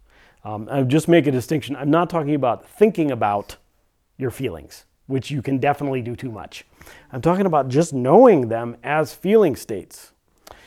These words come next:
And, uh, j-, just to be clear, like, when you're sitting zazen, is it not already the case that s-, the birds, all these birds that you weren't even there,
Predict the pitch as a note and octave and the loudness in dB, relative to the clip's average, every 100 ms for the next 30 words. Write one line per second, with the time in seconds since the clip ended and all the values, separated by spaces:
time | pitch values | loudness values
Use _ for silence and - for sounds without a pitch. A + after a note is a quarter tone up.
0 | - - - _ _ E3 D#3+ D3+ D3+ D3+ | -20 -20 -20 _ _ 4 6 6 4 0
1 | - C#3+ C3+ B2+ A#2+ A2+ _ _ _ _ | 0 4 6 4 0 -4 _ _ _ _
2 | _ _ _ _ _ _ - _ - F3 | _ _ _ _ _ _ -18 _ -8 -6
3 | A#2+ - F#3 D#3 F#3+ A#3 E3+ D#3+ A3 A#3+ | -6 -12 -4 0 2 2 2 4 6 8
4 | E3+ C#3+ - _ D3 F3+ F3+ E3 - C4 | 6 4 -4 _ -2 2 2 0 -2 0
5 | D#4+ A#3 C4 F3 - - _ _ _ _ | 0 0 -2 -4 -12 -16 _ _ _ _
6 | _ _ _ _ _ E3 F3+ G3+ F#3 G#3+ | _ _ _ _ _ 4 6 6 8 8
7 | A#3+ A3 G3+ F#3+ F3+ D#3+ B2 - - - | 10 10 8 6 2 2 -2 -6 -20 -20
8 | _ _ _ - C3+ D#3 - _ _ - | _ _ _ -2 4 4 4 _ _ -18
9 | - - _ _ D#3 D3+ C3 F3 A#3 E3 | -16 -18 _ _ 0 0 4 8 8 8
10 | D3+ D3 C#3+ - _ _ _ _ _ _ | 4 -2 -12 -20 _ _ _ _ _ _
11 | _ E3+ B3 C#4 F3+ A3 A#3+ D#3 A#2+ D3 | _ 6 8 6 6 8 8 4 -2 -6
12 | C#3+ D3+ F#3+ G#3 F#3 E3 F3 C#3+ - | -2 2 2 2 0 0 0 -4 -8